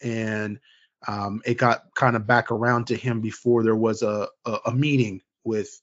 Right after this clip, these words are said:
you know, his parents and the coaching staff. And so there was some, some definite, you know, uh, conflict there, but at that point in time, I think he was already off the football team. So <clears throat> at this point going forward,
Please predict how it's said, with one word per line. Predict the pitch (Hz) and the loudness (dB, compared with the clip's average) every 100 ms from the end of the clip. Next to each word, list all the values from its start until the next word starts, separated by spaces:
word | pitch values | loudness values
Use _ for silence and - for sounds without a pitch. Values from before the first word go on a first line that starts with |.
| _ | _
you | - | -12
know, | 107 | -8
his | 110 | -8
parents | - 139 131 117 107 113 | -4 4 6 4 2 -4
and | 104 95 _ - _ | -8 -12 _ -20 _
the | 131 | 2
coaching | 156 135 110 | 4 4 2
staff. | - 107 98 - | -4 -4 -4 -4
And | 120 | 2
so | 175 156 147 139 - - - - | 6 6 6 2 -10 -20 -14 4
there | 208 | 8
was | 220 214 | 8 8
some, | 202 196 180 165 | 4 4 4 2
some | - 175 | 2 6
definite, | 180 180 175 156 - _ | 6 6 2 0 -4 _
you | 151 135 | 2 2
know, | 127 120 131 120 107 | 2 0 -4 -12 -14
uh, | 139 - | -14 -6
conflict | - 156 139 147 135 | 0 0 2 0 2
there, | 127 127 127 120 | 4 6 6 4
but | 120 123 - | 2 0 0
at | 120 | 0
that | 139 135 131 | 4 4 2
point | 139 127 123 | 0 0 -2
in | 117 | -8
time, | - 131 117 | -4 -2 -2
I | 110 | -2
think | 113 120 | -6 -6
he | 123 | -2
was | 113 - - | -4 -4 -4
already | 120 113 110 | 0 2 2
off | 113 110 - | 0 0 -4
the | - | -8
football | 113 95 113 107 | -8 -2 -2 -2
team. | 123 117 113 123 _ _ _ - | -2 -4 -4 -8 _ _ _ -12
So | - 127 117 113 110 _ | 2 6 6 4 0 _
<clears throat> | 170 180 170 - - _ _ _ _ _ - | 6 6 6 2 -8 _ _ _ _ _ -6
at | 135 | -2
this | 147 135 | 0 0
point | - 131 | 2 0
going | 107 117 98 | 2 -4 -4
forward, | - 123 117 113 107 | 0 2 4 2 -2